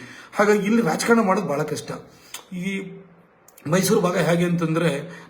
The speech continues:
ನಮ್ಮ ಆರ್ ಎಸ್ ಎಸ್ನ ಸ್ಟಾಲ್ವರ್ಡ್ಸ್ ಕೂಡ ಮೈಸೂರಿನಲ್ಲೇ ಬಂದಿದ್ದು. ಅದು ನಿಮಗೆ ನಾ ಕೃಷ್ಣಪ್ಪನವ್ರು ಇರ್ಬೋದು, ಮೈಚಾ ಜಯದೇವ್ರು ಇರ್ಬೋದು, ಸೂರಮ್ಮಣ್ಣವ್ರು ಇರ್ಬೋದು, ಎಲ್ಲರೂ ಈ ಭಾಗದಲ್ಲೇ ಬಂದಿದ್ದು. ಆದರೆ ಇಲ್ಲಿ ಏನು ಅಂತಂದ್ರೆ, ಇಲ್ಲಿ ಅಷ್ಟು ಸುಲಭವಾಗಿ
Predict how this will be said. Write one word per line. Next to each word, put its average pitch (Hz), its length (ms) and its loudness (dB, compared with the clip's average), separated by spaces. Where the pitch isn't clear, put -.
ನಮ್ಮ 156 140 -2
ಆರ್ 165 200 0
ಎಸ್ 180 140 -2
ಎಸ್ನ 185 200 -4
ಸ್ಟಾಲ್ವರ್ಡ್ಸ್ 214 840 0
ಕೂಡ 196 180 -4
ಮೈಸೂರಿನಲ್ಲೇ 170 560 0
ಬಂದಿದ್ದು. 139 360 -6
ಅದು 139 180 -4
ನಿಮಗೆ 147 280 -2
ನಾ 135 160 -4
ಕೃಷ್ಣಪ್ಪನವ್ರು 139 600 -6
ಇರ್ಬೋದು, 131 320 -8
ಮೈಚಾ 131 280 -6
ಜಯದೇವ್ರು 139 480 -4
ಇರ್ಬೋದು, 127 360 -6
ಸೂರಮ್ಮಣ್ಣವ್ರು 143 600 -4
ಇರ್ಬೋದು, 127 280 -8
ಎಲ್ಲರೂ 185 540 2
ಈ 233 80 2
ಭಾಗದಲ್ಲೇ 185 360 -2
ಬಂದಿದ್ದು. 143 400 -4
ಆದರೆ 233 280 6
ಇಲ್ಲಿ 233 340 2
ಏನು 226 160 2
ಅಂತಂದ್ರೆ, 196 460 -2
ಇಲ್ಲಿ 170 140 2
ಅಷ್ಟು - 320 -4
ಸುಲಭವಾಗಿ 190 1040 -2